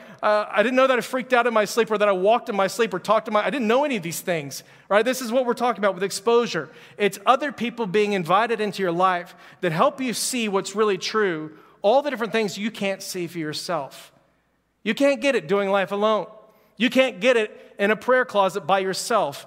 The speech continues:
living in isolation, disconnected from the rest of an actual intentional biblical community. The other thing that they give you is encouragement. This is what the author of Hebrews is talking about when he says, "Let us encourage one another day after day, as long as it is still called today,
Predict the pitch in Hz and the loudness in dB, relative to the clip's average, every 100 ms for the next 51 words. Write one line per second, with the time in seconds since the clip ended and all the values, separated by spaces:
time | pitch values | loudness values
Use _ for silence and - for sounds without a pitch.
0 | - - 208 220 214 220 220 214 220 208 | -10 0 2 2 2 0 0 0 0 -2
1 | 175 214 220 - 202 196 196 196 175 175 | -2 -2 -4 -4 -2 -4 -6 -6 -2 0
2 | 180 185 170 - - 202 214 202 233 - | 0 -2 -2 -8 -6 -4 -2 0 0 0
3 | 240 233 190 180 - 214 190 180 175 175 | 0 0 -2 -6 -2 -4 -2 -2 -4 -6
4 | - - 180 170 180 160 165 185 180 131 | -14 -6 -4 -2 -4 -6 -6 -4 -4 -8
5 | - _ _ _ _ _ 151 208 294 247 | -16 _ _ _ _ _ 0 2 2 2
6 | 240 196 190 180 175 180 175 - 202 165 | 0 0 -2 -2 -2 -4 -6 -4 -4 -4
7 | 131 - - _ 160 170 196 226 220 214 | -12 -16 -20 _ -10 -4 0 0 2 2
8 | 220 175 214 202 190 180 196 185 185 190 | 2 -4 -4 -4 -4 -4 -2 -2 -2 -2
9 | 180 175 190 - - - - 202 196 190 | -4 -4 -4 -6 -20 -10 -2 0 -2 -6
10 | - 214 226 190 196 185 180 160 175 208 | 0 0 2 0 0 0 -2 -2 0 0
11 | 214 202 156 170 165 143 147 170 214 247 | -2 -4 -2 -2 -2 -4 -2 0 2 0
12 | 220 196 175 - 214 208 190 185 185 151 | -2 -6 -6 -2 -2 0 0 -2 -2 -6
13 | 147 160 147 | -4 -4 -4